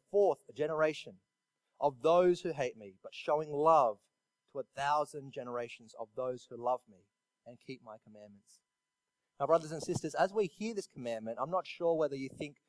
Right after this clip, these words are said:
idols are a real thing or whether they're a fake thing. Certainly, there are some people within this congregation and some people at Fairfield where idolatry is a massive thing, where their parents, uh, have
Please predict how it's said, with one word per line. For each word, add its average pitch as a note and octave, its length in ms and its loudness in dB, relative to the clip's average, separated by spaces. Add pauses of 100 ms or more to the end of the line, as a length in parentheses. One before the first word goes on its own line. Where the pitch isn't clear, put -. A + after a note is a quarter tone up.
(140)
idols D3 380 2
are B2 160 -2
a B2 40 -2
real D3+ 260 -4
thing D#3 280 -10
or C3 120 -6
whether A#2 180 -4
they're A2+ 120 -2
a A2+ 40 -8
fake D3 320 -2
thing. D3+ 140 -18
Certainly, D#3 360 -4
there C3+ 160 2
are B2+ 100 2
some G#3+ 320 2
people C#3 500 -6 (240)
within C#3 520 -8 (180)
this B2+ 120 -18
congregation D3 680 -4
and B2 100 -8
some D3+ 160 -4
people D3+ 280 -8
at C3 120 -4 (140)
Fairfield D#3 420 0
where A2+ 200 -4
idolatry C3 580 -4
is A#2+ 160 -16
a C3 40 -14
massive G#3 440 -4
thing, - 260 -18 (640)
where C#3 280 0 (360)
their C#3 160 0
parents, F3 640 2 (240)
uh, A#2 380 0 (240)
have C3+ 200 -2